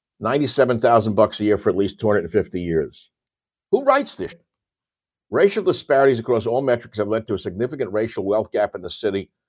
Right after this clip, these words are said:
of San Francisco, it argues. By elevating income to match A M I, area median income, black people can better afford housing and achieve a better <laughs> quality of life. Sure they could.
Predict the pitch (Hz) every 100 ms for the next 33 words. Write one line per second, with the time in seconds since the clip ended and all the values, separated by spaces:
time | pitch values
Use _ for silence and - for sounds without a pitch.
0 | _ - 87 - 117 92 117 113 - 87
1 | 82 78 76 87 92 _ _ _ _ 104
2 | 127 170 165 147 127 131 127 113 113 107
3 | 110 - - 120 143 135 123 117 92 110
4 | 101 85 98 - _ _ _ _ _ _
5 | _ _ 107 120 117 110 107 104 104 101
6 | 95 87 87 113 135 - 127 104 110 92
7 | 113 123 117 107 101 107 98 98 90 -
8 | 92 82 101 - 160 139 143 123 127 123
9 | 120 - _ _ - - 202 196 123 120
10 | 98 85